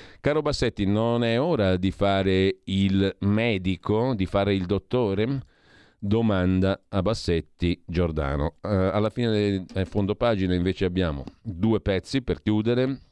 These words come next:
Francesco Borgonovo che si occupa delle fiabe di Roald Dahl. Ogni bambino deve accedere a godere i grandi libri, ma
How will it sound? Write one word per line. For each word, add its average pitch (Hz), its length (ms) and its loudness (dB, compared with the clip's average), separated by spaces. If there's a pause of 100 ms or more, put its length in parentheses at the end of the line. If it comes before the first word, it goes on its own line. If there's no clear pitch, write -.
(240)
Francesco 104 380 -2
Borgonovo 98 640 0
che 92 160 -2
si 90 160 -4
occupa 87 420 0
delle 82 240 0
fiabe 90 480 0
di 78 140 -4
Roald 85 640 0
Dahl. 80 600 -2 (1200)
Ogni 104 280 0
bambino 98 460 0
deve 92 220 0
accedere 98 420 0
a 90 60 0
godere 95 380 2
i 92 120 0
grandi 98 380 0
libri, 101 340 2
ma 98 240 2